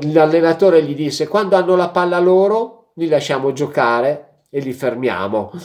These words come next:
quando ce l'abbiamo noi gliela ridiamo." Ecco, questo faceva il Torino, buttava via i palloni, no? Noi arrivavamo al limite e loro, pam, via la palla, via la palla, via la palla.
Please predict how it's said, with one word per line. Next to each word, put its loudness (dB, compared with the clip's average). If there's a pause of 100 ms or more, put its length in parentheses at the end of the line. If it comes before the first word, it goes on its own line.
(580)
quando 6
ce 2
l'abbiamo 4
noi 4
gliela 2
ridiamo." -2
Ecco, -6
questo 2
faceva 0
il -4
Torino, -2
buttava -2
via 0
i -2
palloni, -2
no? -4
Noi 2
arrivavamo 0
al -2
limite -2
e -2
loro, 0
pam, -6
via 0
la 0
palla, -6
via -2
la 0
palla, -6
via 0
la 0
palla. -6